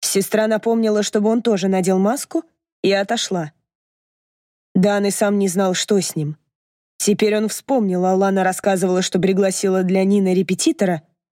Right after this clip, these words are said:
и что племянница буквально влюбилась в свою учительницу. Но почему его так взволновал ее ребенок? Подошел ближе к площадке.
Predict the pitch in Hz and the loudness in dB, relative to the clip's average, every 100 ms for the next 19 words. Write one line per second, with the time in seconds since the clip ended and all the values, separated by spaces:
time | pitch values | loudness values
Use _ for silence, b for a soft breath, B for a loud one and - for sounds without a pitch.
0 | _ - 196 - 214 214 214 214 220 214 | _ -4 -2 0 0 0 0 0 -2 -2
1 | 214 214 214 220 220 208 208 185 240 233 | -2 -2 0 0 0 -2 -2 -2 0 -2
2 | - - 214 214 220 220 - 180 160 156 | -4 -4 0 2 0 0 -2 -4 -4 -4
3 | 160 - 156 - _ _ _ _ _ _ | -4 -6 -8 -12 _ _ _ _ _ _
4 | _ _ 180 202 175 185 190 202 220 220 | _ _ 0 0 0 -4 0 0 2 0
5 | 220 220 208 190 214 220 220 226 208 190 | 0 -2 -2 0 2 2 2 0 0 0
6 | 208 220 233 214 180 151 - - _ _ | 0 0 0 0 -2 -4 -14 -20 _ _
7 | _ _ _ _ _ _ _ - 196 196 | _ _ _ _ _ _ _ -2 0 0
8 | - 196 196 214 185 190 - 190 175 226 | 0 0 2 2 0 -4 -2 -2 0 -2
9 | 262 - 277 | -2 -4 -8